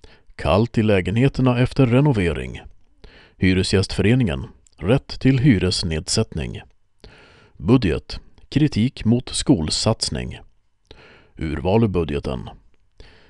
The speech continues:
Sverigefinska seniorer släpper loss. Polisrapporter. Man häktad för skjutning i bostad. Blandade nyheter.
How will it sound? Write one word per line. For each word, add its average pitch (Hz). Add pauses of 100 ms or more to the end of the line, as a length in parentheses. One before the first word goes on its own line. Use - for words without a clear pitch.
(140)
Sverigefinska 110
seniorer 120
släpper 135
loss. - (880)
Polisrapporter. 101 (420)
Man 80
häktad 117
för 82
skjutning 123
i 143
bostad. 90 (880)
Blandade 135
nyheter. 110